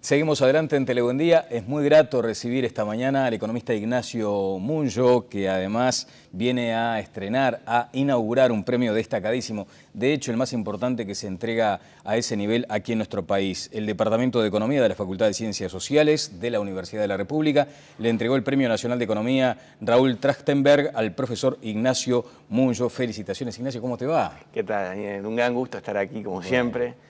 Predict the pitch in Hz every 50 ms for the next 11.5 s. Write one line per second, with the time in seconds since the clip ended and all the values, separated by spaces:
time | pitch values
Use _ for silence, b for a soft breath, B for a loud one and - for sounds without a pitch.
0 | b b b b b - 117 113 - 101 85 82 90 90 87 80 - - 87 78
1 | - - B B B B B - 139 135 - 226 185 127 143 - - - 113 98
2 | 87 92 85 82 - 101 117 135 131 123 98 - - - 98 92 92 107 139 135
3 | 113 104 - - 113 127 - 156 180 196 196 147 131 110 113 123 113 - 208 185
4 | - - 135 113 110 90 - 98 87 80 85 101 101 - - 190 208 190 160 -
5 | 123 107 90 92 90 78 80 78 - - 85 85 82 92 131 190 175 - - 151
6 | 127 110 104 120 151 180 - - B B B B B B B B - 139 147 160
7 | 143 135 127 120 113 110 - - 120 95 143 165 170 165 139 123 120 131 151 165
8 | 160 - - - 127 113 107 107 123 143 135 123 117 107 101 104 117 117 117 117
9 | 117 117 107 92 95 98 101 107 151 139 123 - - 110 110 110 110 104 - -
10 | 113 107 104 - 104 110 123 120 110 107 110 - - 110 90 90 95 98 98 95
11 | 87 87 90 92 95 90 85 - - -